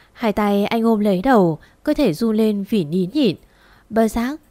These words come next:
trái tim tôi thấy đau đớn muôn phần, chỉ biết đi lại ngồi kế bên anh,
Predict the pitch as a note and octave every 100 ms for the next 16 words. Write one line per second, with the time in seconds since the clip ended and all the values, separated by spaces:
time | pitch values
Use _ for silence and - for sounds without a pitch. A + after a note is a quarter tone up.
0 | _ - A3 F3+ G#3+ G#3+ G#3+ G#3+ G3+ A#3
1 | A#3 C#4 A#3 G3+ B3+ D4+ C4+ A3+ F3+ D#3+
2 | - _ _ - G#3 A3+ C4 A#3 G3 F3
3 | F3 F#3+ D#3 F#3+ F3 G#3 B3+ A3+ A3 A3+